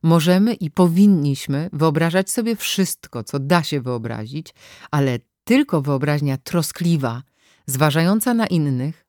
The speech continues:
staje się dobrym golemem. Przeciwieństwem jest wyobraźnia narcystyczna i egotyczna, zamknięta na inność, obcość, transcendencję, niespodziankę, w najgorszym razie przepełniona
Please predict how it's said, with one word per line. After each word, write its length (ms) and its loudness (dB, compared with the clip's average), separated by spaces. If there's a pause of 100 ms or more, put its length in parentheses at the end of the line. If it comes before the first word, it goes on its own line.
staje 380 0
się 280 -6 (280)
dobrym 460 2
golemem. 520 -4 (680)
Przeciwieństwem 960 0
jest 240 -2
wyobraźnia 680 0
narcystyczna 1120 -2
i 200 -8
egotyczna, 720 -4 (420)
zamknięta 680 2
na 100 0
inność, 680 0 (140)
obcość, 580 -4 (280)
transcendencję, 1120 0 (260)
niespodziankę, 960 0 (340)
w 120 0
najgorszym 500 4
razie 280 0
przepełniona 680 -4